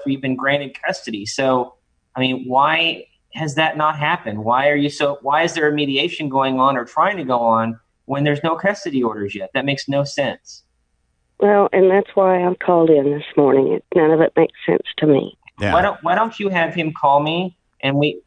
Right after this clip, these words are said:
Speaker 1: you know, there's obviously too much to do on the air, but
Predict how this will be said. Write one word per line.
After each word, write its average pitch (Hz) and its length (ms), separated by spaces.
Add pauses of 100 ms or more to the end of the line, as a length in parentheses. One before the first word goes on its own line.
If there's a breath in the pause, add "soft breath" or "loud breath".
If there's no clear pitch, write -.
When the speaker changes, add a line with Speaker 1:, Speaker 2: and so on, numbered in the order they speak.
(420)
Speaker 1:
you 139 100
know, 135 120
there's 135 280
obviously 151 400
too 143 160
much 139 240
to 135 100
do 135 140
on 131 120
the 117 120
air, 135 240
but 117 180